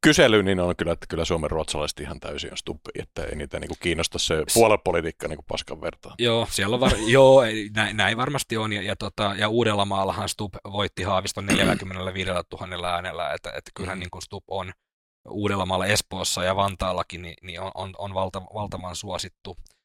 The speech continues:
Speaker 2: Ja yllättäen myös tuolla maakunnissa, voidaan tästä puhua myöhemmin lisää, mutta
Speaker 1: Mm.
Speaker 2: Stubb on,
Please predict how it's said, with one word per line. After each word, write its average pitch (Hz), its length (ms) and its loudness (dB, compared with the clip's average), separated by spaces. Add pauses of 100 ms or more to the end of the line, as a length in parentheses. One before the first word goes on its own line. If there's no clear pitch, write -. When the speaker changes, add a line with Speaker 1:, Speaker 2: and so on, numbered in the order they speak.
(220)
Speaker 2:
Ja 117 200 -4
yllättäen 127 500 -2
myös 139 360 -8
tuolla 147 180 -2
maakunnissa, 120 600 -2
voidaan 101 180 -6
tästä - 200 -8
puhua 110 180 -10
myöhemmin 101 400 -6
lisää, 98 260 -8
mutta 95 200 -8
Speaker 1:
Mm. 95 280 0
Speaker 2:
Stubb 123 320 -6
on, 107 140 -8